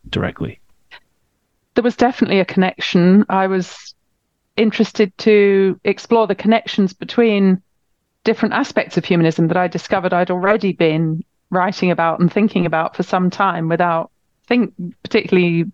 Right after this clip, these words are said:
Speaker 2: labeling it as that.
Speaker 1: Mm-hmm.
Speaker 2: But Montaigne is certainly a huge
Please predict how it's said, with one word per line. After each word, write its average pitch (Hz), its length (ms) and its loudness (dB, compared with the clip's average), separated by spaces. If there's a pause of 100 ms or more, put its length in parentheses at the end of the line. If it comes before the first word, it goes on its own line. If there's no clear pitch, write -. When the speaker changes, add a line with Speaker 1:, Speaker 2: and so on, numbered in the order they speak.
(580)
Speaker 2:
labeling 196 500 2
it 156 180 -2
as 165 140 2
that. 151 400 -4 (340)
Speaker 1:
Mm-hmm. 110 120 2
Speaker 2:
But - 380 -2 (140)
Montaigne 202 640 2
is 160 120 -4
certainly 160 360 0
a 160 60 -2
huge 226 880 2